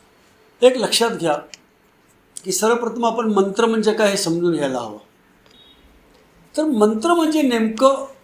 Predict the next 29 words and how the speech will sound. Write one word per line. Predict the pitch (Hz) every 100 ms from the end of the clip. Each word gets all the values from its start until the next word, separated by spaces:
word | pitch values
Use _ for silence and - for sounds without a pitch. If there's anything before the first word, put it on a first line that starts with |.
| _ -
आपण | - 294 277
मंत्र | 254 254 320
म्हणतो | 294 262 220 277
म्हणजे | 269 269
नेमकं | 254 247
काय | 247 226
करतो? | 208 202 214 202 - _ _ - - - _ _ _ _ _ _ _ _ _ _ _ -
तर | 226
एखाद्या | 220 185 214 226 254 240 - _ _ _ _ _
विशिष्ट | 165 170 - 220 -
अक्षरांचा | 240 - - 226 214 208 - 180 - - _ _ _ _ _ _ _ _ _ _ _ _ _ _ _ _
किंवा | 214 226
एखाद्या | 247 247
देवाच्या | 214 208 220 240
नावाचा | 208 196 208 233
जप | 180 208 - -
किंवा | 208
जो | 208 214
मंत्र | 190 190
असेल | 208 214 208
तो |
करत | 226 220 208
असतो. | 160 - - _ _ - - - - -
मग | 254
तो | 302
मंत्र | 294 269 311
म्हणजे | 311 311
काय | 294 269 247
असतं? | - - 233